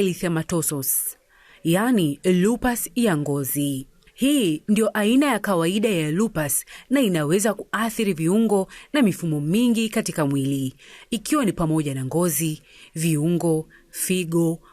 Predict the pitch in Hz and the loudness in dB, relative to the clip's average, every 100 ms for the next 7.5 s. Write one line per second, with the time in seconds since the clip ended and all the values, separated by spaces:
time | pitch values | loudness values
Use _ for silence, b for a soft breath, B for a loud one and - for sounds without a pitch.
0 | b 160 160 175 190 196 175 - 175 156 | b -2 0 2 2 2 -2 -6 -6 -6
1 | - 202 214 262 233 160 147 143 139 143 | -2 -2 0 0 0 0 0 -2 0 0
2 | 143 131 - _ _ B B B B 220 | 0 -2 -10 _ _ B B B B 0
3 | 247 254 220 294 466 339 233 156 - 214 | 2 2 2 2 0 2 2 0 -2 2
4 | 226 165 196 196 - b b 277 240 165 | 2 2 2 0 -2 b b 0 2 4
5 | 175 202 202 196 143 151 190 190 175 175 | 4 2 2 0 0 2 2 2 2 0
6 | B B - 262 160 175 208 196 156 143 | B B 0 2 2 0 0 0 0 0
7 | - 226 170 139 | 0 2 2 0